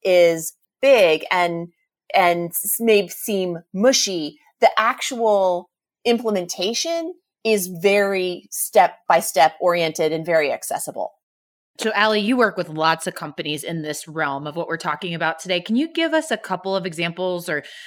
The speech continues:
Speaker 2: one, you know, outstanding one, I guess, of the example of habit? Like, what is, what is a habit that you've seen game change an organization that you've worked with?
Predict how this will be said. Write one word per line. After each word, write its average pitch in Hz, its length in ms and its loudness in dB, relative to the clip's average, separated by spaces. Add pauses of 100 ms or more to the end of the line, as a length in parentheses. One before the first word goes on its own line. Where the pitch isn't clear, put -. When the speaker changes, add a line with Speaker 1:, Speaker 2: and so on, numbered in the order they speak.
Speaker 2:
one, 185 580 0
you 175 100 -4
know, 160 140 -2
outstanding 160 640 -2
one, 160 160 -4
I 160 60 -2
guess, 156 300 -2
of 165 340 0 (420)
the 202 180 -4
example 185 540 -4
of 139 120 -2
habit? - 480 -4 (100)
Like, 160 180 -4
what 190 220 -2
is, 202 280 -2
what 196 200 -2
is 190 100 -4
a 160 60 -2
habit 156 420 -2
that 156 140 -10
you've 156 200 -8
seen 147 540 -6 (180)
game 165 280 -2
change 151 340 -6
an 156 60 -10
organization 147 720 -6
that 113 100 -12
you've 143 160 -10
worked 123 220 -12
with? - 140 -14